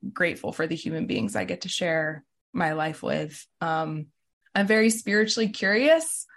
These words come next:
Um, I'm kind of open to exploring almost anything. I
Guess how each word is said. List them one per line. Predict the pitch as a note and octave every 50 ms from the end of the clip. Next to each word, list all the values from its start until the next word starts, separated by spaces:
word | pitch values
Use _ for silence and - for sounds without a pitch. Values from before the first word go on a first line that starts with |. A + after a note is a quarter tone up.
| - - - _ - -
Um, | G3 F3+ F3+ F3+ F#3 F#3+ F#3
I'm | - G3 G#3 G#3+
kind | G#3+ G#3 G3 G3
of | F#3+ -
open | - F#3 G3 F#3+ - G#3 G#3 G#3+ G#3+ A3 G#3+
to | - A3+ G3+ G3+ G3 G3 F#3+ F#3+ G3 F#3+ G3 G3+ - _ _ - -
exploring | F#3 F#3+ - - - - F#3+ G3 G3 G3+ G3+ G#3 G3+ G3 G3 G3+ G3 G3 G3+ - _ _ _ _ _ _ _ _ -
almost | A3 G#3 A3 A3 A3 A3 A3 -
anything. | G#3+ G#3+ G#3+ G#3 G#3 - G#3 G#3 G#3+ G#3+ A3+
I | A#3+ - - - F#3 F#3 F3+ F3+ F3+ F3+ F3+ F3+ F3+